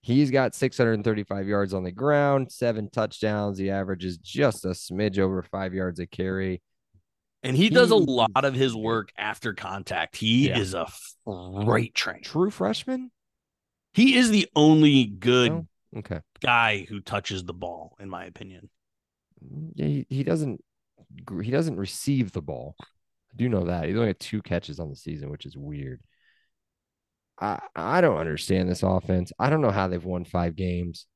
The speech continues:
Speaker 1: They haven't scored. I did a lot of digging, trying to figure out how all of this stuff happened. Their defense, we'll talk about here in a second, and how they're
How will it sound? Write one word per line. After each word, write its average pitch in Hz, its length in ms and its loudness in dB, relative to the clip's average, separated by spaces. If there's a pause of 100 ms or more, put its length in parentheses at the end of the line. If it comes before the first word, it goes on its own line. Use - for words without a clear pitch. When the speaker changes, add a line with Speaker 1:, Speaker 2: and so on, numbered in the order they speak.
(720)
Speaker 1:
They 127 240 6
haven't 180 300 4
scored. 113 500 0
I 147 100 0
did 185 200 6
a 117 80 4
lot 101 340 0
of 87 160 -6
digging, 80 320 -8 (320)
trying 135 220 2
to 127 60 4
figure 104 400 0
out 101 220 2
how 104 200 -2
all 98 240 -4
of 82 100 -10
this 87 160 -10
stuff 85 260 -4
happened. 78 300 -8
Their 147 100 4
defense, 156 500 0
we'll 117 100 -2
talk 90 260 -2
about 90 180 -2
here 92 120 -2
in 92 40 -4
a 90 40 -6
second, 90 480 -2
and 87 120 -4
how 90 120 0
they're 92 240 -2